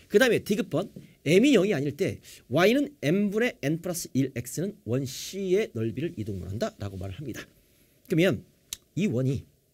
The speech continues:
중심이 얘야. 원이 중심이 얘야. 탁. M과 일 플러스 N이야. 근데 직선, 요 직선은 원점을 지나는 직선이죠.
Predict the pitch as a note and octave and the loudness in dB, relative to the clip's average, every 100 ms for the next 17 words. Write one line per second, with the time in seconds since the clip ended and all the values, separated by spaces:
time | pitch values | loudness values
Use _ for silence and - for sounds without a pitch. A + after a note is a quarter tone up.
0 | _ _ _ - E3+ E3 F#3 A#2 G#2+ B2 | _ _ _ -8 -4 -4 -4 -4 -6 -8
1 | _ _ _ _ _ _ _ _ _ _ | _ _ _ _ _ _ _ _ _ _
2 | _ _ _ _ _ A2+ C3+ F#3 - C3+ | _ _ _ _ _ -2 0 0 -2 -6
3 | B2+ D#3 D3+ G2 - - _ _ _ _ | -6 -6 -8 -8 -14 -20 _ _ _ _
4 | _ _ _ _ _ _ - A#2+ - _ | _ _ _ _ _ _ -12 -12 -14 _
5 | _ _ _ _ _ _ - C3 D3+ D3 | _ _ _ _ _ _ -4 -2 -2 -4
6 | - _ _ - - _ - _ B2+ D3 | -6 _ _ -20 -20 _ -20 _ -2 0
7 | D#3+ D3+ - A2 G2+ F#2 _ _ _ _ | -2 -8 -8 -8 -8 -10 _ _ _ _
8 | _ _ _ _ _ _ _ _ _ _ | _ _ _ _ _ _ _ _ _ _
9 | _ _ - F#3+ A#3+ B3+ - _ _ _ | _ _ 0 6 6 6 -4 _ _ _
10 | - - - G#2+ F2+ _ _ - - _ | -6 -2 0 0 -4 _ _ -20 -20 _
11 | _ D3 G#3+ - - G3+ A3+ B2 D#3 E3 | _ 0 2 0 -2 0 0 0 -4 -4
12 | G#3 G3+ D#3+ C3+ - F#2+ F2+ | -4 -4 -6 -8 -8 -12 -12